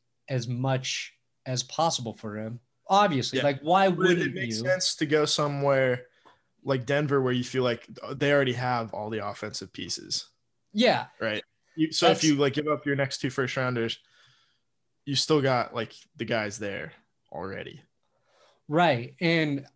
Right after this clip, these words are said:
Speaker 1: like, that's the one thing Denver has going for 'em is
Speaker 2: Yeah.
Speaker 1: to say,
Speaker 2: On
Speaker 1: "Look,
Speaker 2: offense, at least.
Speaker 1: offensively, we've got all these things." Yes, we had a, a losing record last year, but,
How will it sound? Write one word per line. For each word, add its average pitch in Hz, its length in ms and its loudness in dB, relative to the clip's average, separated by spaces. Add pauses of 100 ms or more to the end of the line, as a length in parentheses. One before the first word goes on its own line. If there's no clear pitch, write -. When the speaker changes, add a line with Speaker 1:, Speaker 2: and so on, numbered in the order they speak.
(120)
Speaker 1:
like, 151 200 0
that's 196 240 4
the 175 100 0
one 180 300 2
thing 156 460 0
Denver 165 340 2
has 143 240 2
going 139 400 2
for 127 260 -6
'em 123 220 -4
is 117 300 -6 (180)
Speaker 2:
Yeah. - 120 -18
Speaker 1:
to 139 100 -4
say, 143 120 -2
Speaker 2:
On 147 120 4
Speaker 1:
"Look, 147 160 6
Speaker 2:
offense, 135 240 -2
at - 60 -6 (120)
least. - 220 -20 (420)
Speaker 1:
offensively, 196 720 4
we've 160 180 2
got 170 160 4
all 170 60 4
these 156 220 2
things." 190 360 4 (600)
Yes, 185 400 4
we 165 100 4
had 170 220 2
a, 160 260 -2
a - 20 0
losing 170 400 4
record 160 320 0
last 143 380 2
year, 147 240 2
but, 135 480 2